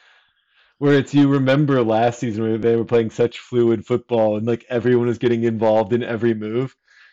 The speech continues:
And now I'm just, like, looking at the T V, watching them, like, statically pass the ball around, thinking,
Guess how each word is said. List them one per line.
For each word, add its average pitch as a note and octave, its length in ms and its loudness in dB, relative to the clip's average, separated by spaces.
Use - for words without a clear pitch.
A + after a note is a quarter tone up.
And C3 120 -6
now B2+ 220 2
I'm B2 120 -4
just, A#2+ 120 -8
like, A2+ 360 -4
looking A#2+ 280 -4
at A#2 140 -6
the A#2+ 80 -8
T A#2 280 -6
V, A2+ 360 -2
watching G#2+ 720 -6
them, A2+ 280 -2
like, G#2+ 200 -4
statically G#2+ 680 -6
pass G#2 360 -10
the G#2+ 100 -8
ball G2 260 -8
around, F#2+ 480 -14
thinking, F#2+ 500 -16